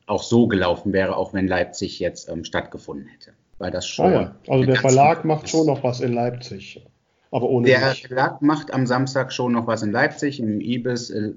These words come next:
Speaker 1: Leipzig City, falls ich mich jetzt nicht irre. Genau, und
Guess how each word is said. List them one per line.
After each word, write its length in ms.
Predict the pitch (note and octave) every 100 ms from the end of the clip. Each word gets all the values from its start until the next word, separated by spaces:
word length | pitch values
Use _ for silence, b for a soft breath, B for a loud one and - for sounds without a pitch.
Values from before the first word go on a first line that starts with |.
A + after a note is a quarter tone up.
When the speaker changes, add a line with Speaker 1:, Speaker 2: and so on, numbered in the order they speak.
| -
Speaker 1:
Leipzig 640 | G#2+ A2+ - - G#2 -
City, 520 | - D3 D#3+ F3 E3 -
falls 240 | D3 C#3+ -
ich 180 | C3+
mich 200 | C#3+ C#3+ -
jetzt 260 | - -
nicht 240 | C#3 - C3+
irre. 320 | C#3+ D#3+ E3+ B B B -
Genau, 460 | A2 A2 B2+ C3+
und 360 | C3 G#2+ G#2+